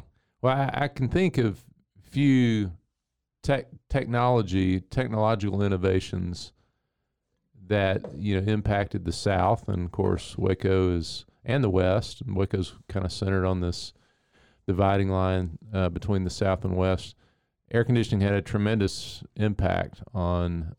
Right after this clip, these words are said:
uh, Waco, the development of Waco, and the pl-, development of places like Waco.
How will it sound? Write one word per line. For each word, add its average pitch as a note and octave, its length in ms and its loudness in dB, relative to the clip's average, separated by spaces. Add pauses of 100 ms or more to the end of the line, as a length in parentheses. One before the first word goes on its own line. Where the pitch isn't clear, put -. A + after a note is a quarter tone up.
uh, F2 360 -2
Waco, F#2 540 2
the F#2+ 100 -2
development F#2 440 0
of F2 80 0
Waco, F2+ 360 -2
and F2+ 280 -6
the F#2 100 -6
pl-, G2 160 -6
development F2+ 440 -2
of - 100 -8
places G2 440 0
like F#2 360 0
Waco. F2 500 -2